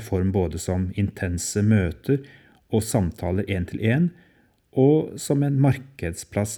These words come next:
av mange og mangfoldige fellesskap.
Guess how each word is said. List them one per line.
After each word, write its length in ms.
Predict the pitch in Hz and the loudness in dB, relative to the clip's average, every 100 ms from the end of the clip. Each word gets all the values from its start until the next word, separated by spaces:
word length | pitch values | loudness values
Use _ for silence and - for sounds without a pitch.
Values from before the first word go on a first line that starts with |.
| - | 0
av 80 | 104 | 2
mange 560 | 113 113 87 82 90 110 | 4 4 2 0 0 0
og 160 | 107 101 | 0 2
mangfoldige 640 | 113 110 98 87 87 110 107 | 2 0 0 0 2 0 0
fellesskap. 480 | 85 90 - 127 | -2 -4 -4 -4